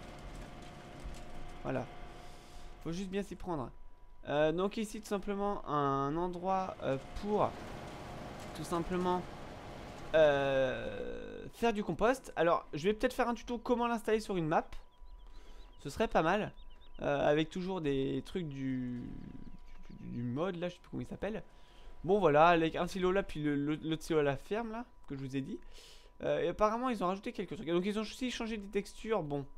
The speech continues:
Alors là, voilà, ça, ça me surpasse. Toujours les textures aussi dégueulasses, hein, faut pas changer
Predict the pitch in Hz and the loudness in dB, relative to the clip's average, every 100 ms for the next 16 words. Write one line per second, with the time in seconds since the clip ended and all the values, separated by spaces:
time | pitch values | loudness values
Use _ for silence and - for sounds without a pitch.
0 | - - - - 160 175 196 175 180 180 | -12 -12 -16 4 10 12 12 12 12 12
1 | 180 180 196 - 175 196 - - - - | 6 4 2 4 4 4 -2 -12 -14 -12
2 | - - - 240 220 240 220 196 214 214 | -12 -12 -2 0 4 6 6 10 8 8
3 | 233 - - 220 - 185 - 190 196 165 | 0 -2 2 2 2 -2 -2 0 2 6
4 | 156 170 165 160 156 139 - 139 - 185 | 8 6 2 -2 -2 -4 -4 -2 2 2
5 | 175 170 170 | 2 -2 -2